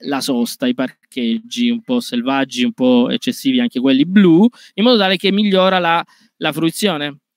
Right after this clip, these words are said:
in, in bici, è più sicuro se ci sono meno parcheggi, a parte che è una questione di fruibilità dello spazio pubblico, no? Tolgo parcheggio, è più fruibile, però in questo modo è più sicura la, la bicicletta,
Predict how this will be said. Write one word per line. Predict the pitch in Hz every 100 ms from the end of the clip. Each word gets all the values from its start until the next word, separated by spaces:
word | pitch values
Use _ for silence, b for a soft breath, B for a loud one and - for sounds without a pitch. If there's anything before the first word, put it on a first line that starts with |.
| _
in, | - 147 147
in | - 147
bici, | 139 135 - 131 -
è | 135
più | 147
sicuro | 135 - 156 180 139 135 _
se | -
ci | 131 120
sono | 139 127
meno | 127 123
parcheggi, | 123 - 123 110 - 120
a |
parte | 131 143 131
che |
è |
una | 127
questione | 123 120 143 131 120 B B _
di | 156 156
fruibilità | - 143 139 135 127
dello | 120
spazio | 120 117 - 131
pubblico, | 123 110 120 135
no? | 156
Tolgo | 135 127 139
parcheggio, | 160 - 123 123 120
è |
più | 123
fruibile, | 110 117 110 104 147 208 B B
però | -
in | 247
questo | 220 240
modo | 226 202
è |
più | 202
sicura | 185 202 170 170
la, | 151 147 b b b
la | 147
bicicletta, | 147 139 139 127 117 - 123